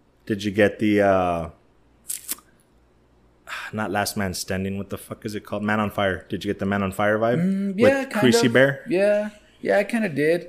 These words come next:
Speaker 2: So it, it, it's, I mean, we're kinda basing it on, you know, everything's kinda based on what we've already seen. But
Speaker 1: Mm-hmm.
Speaker 2: in it, it being a standalone, brand new movie, um, I thought it was pretty good.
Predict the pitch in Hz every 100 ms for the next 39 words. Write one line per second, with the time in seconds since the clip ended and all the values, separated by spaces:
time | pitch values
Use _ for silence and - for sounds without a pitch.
0 | - - 202 196 202 196 160 151 170 151
1 | 156 - - - - - - - - 185
2 | 190 196 214 202 139 151 156 175 151 131
3 | 127 - - 147 123 104 - - 175 196
4 | 208 131 175 127 147 143 139 120 107 110
5 | 110 117 107 - 107 107 151 185 _ _
6 | _ - - - - - 101 98 98 92
7 | 92 107 202 247 117 117 117 143 127 123
8 | 139 151 - - 104 117 127 143 147 113
9 | - 110 120 135 117 110 107 127 151 151
10 | _ _ _ _ - 110 104 104 98 98
11 | 92 - _ _ _ _ _ - - 113
12 | - 202 185 - 147 127 175 151